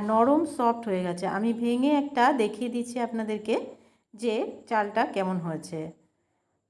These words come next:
এখানে আতপ চালই নিতে হবে, তাহলেই কিন্তু রেসিপিটি অনেক বেশি খেতেও ভালো লাগবে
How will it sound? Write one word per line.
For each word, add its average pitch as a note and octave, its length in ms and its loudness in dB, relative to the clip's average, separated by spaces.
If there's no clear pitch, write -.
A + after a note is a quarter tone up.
এখানে D#4+ 320 0
আতপ A#3+ 360 2
চালই D4 300 2
নিতে C#4 280 4
হবে, B3+ 340 6
তাহলেই A3+ 380 2
কিন্তু A#3 280 -2
রেসিপিটি G3+ 520 -4
অনেক F#3+ 260 0
বেশি F#3 220 -6
খেতেও F#3 400 -2
ভালো C4+ 280 6
লাগবে C4+ 400 2